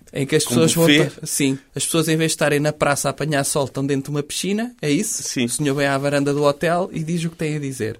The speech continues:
Speaker 1: é?
Speaker 2: É.
Speaker 1: Rezar a missa de, da Páscoa e tudo mais na varanda de um hotel,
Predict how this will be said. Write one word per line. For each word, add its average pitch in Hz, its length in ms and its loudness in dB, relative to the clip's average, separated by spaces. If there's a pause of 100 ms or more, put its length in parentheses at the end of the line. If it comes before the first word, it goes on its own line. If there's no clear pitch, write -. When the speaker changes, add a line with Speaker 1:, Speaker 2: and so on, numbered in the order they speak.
(140)
Speaker 1:
é? 156 240 0
Speaker 2:
É. 101 240 2 (500)
Speaker 1:
Rezar 127 400 2
a 123 40 -6
missa 131 420 -2
de, 120 240 -2
da 120 140 -4
Páscoa 180 640 2
e - 120 -6
tudo 143 220 -6
mais 185 440 0
na 143 260 -2
varanda 165 360 2
de 160 60 0
um 160 80 2
hotel, 107 360 -4